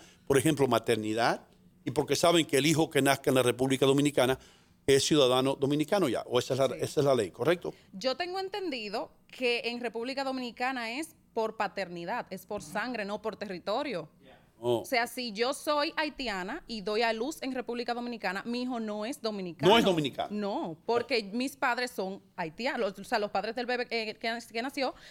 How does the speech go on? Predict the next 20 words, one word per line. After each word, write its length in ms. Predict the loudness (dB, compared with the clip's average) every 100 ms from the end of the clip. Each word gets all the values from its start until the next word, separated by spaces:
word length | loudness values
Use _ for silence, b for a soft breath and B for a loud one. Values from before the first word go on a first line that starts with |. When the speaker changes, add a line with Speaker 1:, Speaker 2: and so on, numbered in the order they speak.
| B
Speaker 2:
son 260 | -4 -2
haitianos, 480 | -2 -2 -4 -2 -4
allá 220 | -2 -2
no 120 | -2
es 40 | -4
por 160 | -6
territorio. 720 | -6 -6 -6 -4 -4 -4 -8 -2
Speaker 1:
Ok, 220 | 4 6 6 6 2
Speaker 2:
No 160 | -4 -2
es 40 | 0
Speaker 1:
ok. 60 |
Speaker 2:
como 160 | 0 -2
aquí, 260 | -4 -4 -4
que 120 | -4
si 200 | -6 -6
yo 140 | -4
tengo 220 | -4 -4 -2
un 80 |
bebé 260 | -2 -2 -2
aquí, 400 | -4 -6 -6 -8